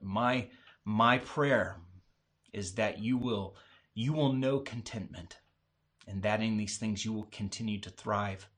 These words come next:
spiritually. Next week, we'll finish this kind of brief series here, this interruption,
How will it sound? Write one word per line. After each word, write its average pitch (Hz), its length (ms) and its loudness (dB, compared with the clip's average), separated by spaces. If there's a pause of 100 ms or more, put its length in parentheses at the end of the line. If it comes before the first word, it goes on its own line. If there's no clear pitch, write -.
(240)
spiritually. - 1160 -2 (720)
Next 139 360 4
week, 151 280 0
we'll 113 120 0
finish 143 460 0
this 131 140 -2
kind 143 240 -2
of 131 160 -2
brief 139 320 0
series 135 500 2
here, 131 240 -2
this - 280 -6
interruption, 113 680 -2